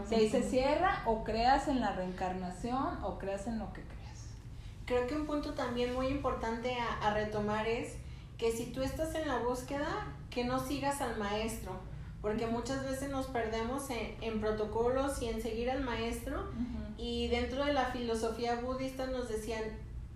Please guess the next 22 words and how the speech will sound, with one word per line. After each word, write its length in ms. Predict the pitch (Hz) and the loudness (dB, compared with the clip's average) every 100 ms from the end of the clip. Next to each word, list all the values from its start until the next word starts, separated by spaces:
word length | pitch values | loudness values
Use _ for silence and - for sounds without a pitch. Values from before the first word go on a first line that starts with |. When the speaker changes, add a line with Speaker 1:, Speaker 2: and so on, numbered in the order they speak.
| - - - - | -10 -10 -10 -4
Speaker 2:
arriba 520 | 220 240 - 285 330 370 | 4 4 4 0 2 4
del 240 | 302 240 | 4 2
Buda 320 | 220 254 302 359 - | 0 0 2 0 -2
está 320 | 214 214 233 | -4 -2 0
el 80 | 233 | 0
conocimiento, 680 | 233 262 254 247 214 208 202 | 0 0 -2 -2 -2 0 -2
está 260 | 196 214 226 | 0 0 0
sus 200 | 269 - | -2 -4
preceptos 680 | 226 214 220 254 254 294 285 | -4 -2 0 -2 0 -2 -2
y 40 | |
está 300 | 247 247 240 | -4 -2 -2
su 80 | 254 | -2
información 680 | 262 254 226 214 220 233 233 | -2 -2 -2 -2 -2 -4 -2
que 140 | 254 | -2
él 60 | 240 | -2
deja, 200 | 214 208 | -2 -2
el 100 | 202 | -2
conocimiento. 720 | 208 202 202 214 220 214 208 - - - - | -2 -4 -4 -4 -4 -4 -4 -4 -6 -6 -4
Entonces 340 | 233 240 240 | 0 2 2
el 140 | 247 | 0
maestro 680 | 247 247 262 277 320 311 311 - | 2 2 2 0 -2 -2 -2 0
que 520 | 262 226 214 190 | 0 2 2 0